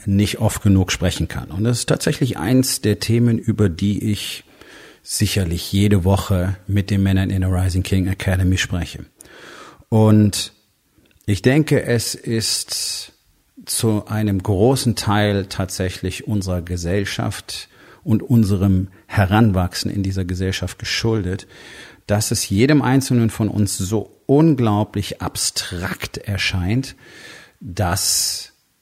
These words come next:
du tatsächlich komplett alleine die Macht über dein eigenes Leben hast.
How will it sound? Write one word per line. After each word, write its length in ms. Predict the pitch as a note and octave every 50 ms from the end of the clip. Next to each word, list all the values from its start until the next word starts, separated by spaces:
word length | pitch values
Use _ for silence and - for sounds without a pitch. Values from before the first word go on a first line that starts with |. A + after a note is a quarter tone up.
| _ _ _ _ _ _ _ _ _ _ _
du 300 | - F#2+ F2+ G2+ A#2 C#3+
tatsächlich 920 | C#3+ - - A2 - - - G2+ F2+ F2 - - C3+ C3 B2+ - - _
komplett 1160 | - - - B2+ C3 D#3 F3 F3 - - - G2+ F#2+ F#2+ B2 D3 - - - - - - - _ _ _ _ _ _ _ _ _ _ _ _ _ _ _ _ _ _ _ _ _ _ _ _ _ _ _ _ _
alleine 920 | - A2 G#2 G2+ G2+ G#2+ A#2 B2+ B2+ A#2+ A2 G#2 G2 G#2 B2 D#3+ G3+ A3 - - _ _ _ _ _ _ _ _ _ _ _ _ _ _ _ _ _ _ _ _ _ _ _ _ _ _ _ -
die 440 | A2+ G#2+ G2 F#2+ F2+ F2+ F#2 - - _ _ _ _ _ _ _ _
Macht 440 | - F#2+ F#2+ G2+ A2 A#2 - - - _ -
über 240 | A2+ G#2+ B2 A#2+ G#2+
dein 180 | A2+ A2 G#2+
eigenes 460 | - G#2+ G2+ G#2 G2 A2 A2 G2+ - F#2+
Leben 420 | F2+ F2+ F2+ F#2+ G#2+ A2 A2+ A2+ _ _ _ _ _
hast. 640 | - - - - - - - - - - - -